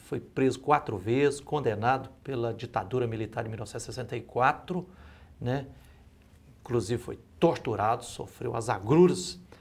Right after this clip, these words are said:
Ele está nos ajudando a recordar aqui, é, um pouco da resistência da classe trabalhadora, né, que fez nos dois primeiros dias de gre-, de golpe militar,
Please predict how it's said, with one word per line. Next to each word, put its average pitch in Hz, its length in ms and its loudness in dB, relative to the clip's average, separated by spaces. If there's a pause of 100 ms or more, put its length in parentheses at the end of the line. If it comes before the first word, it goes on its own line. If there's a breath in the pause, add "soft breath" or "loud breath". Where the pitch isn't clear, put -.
(240 loud breath)
Ele 131 140 0
está 127 320 -2
nos 113 180 -4
ajudando 117 460 -2
a 113 80 2
recordar 107 560 -6
aqui, 123 400 -8 (480 loud breath)
é, 117 480 -2 (100)
um 127 120 -8 (240)
pouco - 440 2 (240)
da 127 120 2
resistência 156 1200 -2 (100)
da 131 100 -2
classe 123 360 -4
trabalhadora, 123 840 2 (480 loud breath)
né, 131 240 -2 (340 loud breath)
que - 140 -10
fez 117 560 0 (540)
nos 127 180 -4
dois 175 500 4 (140)
primeiros 131 420 2
dias 123 240 0
de 113 120 -2
gre-, 135 340 4
de 113 300 -4
golpe 143 400 4
militar, 127 600 0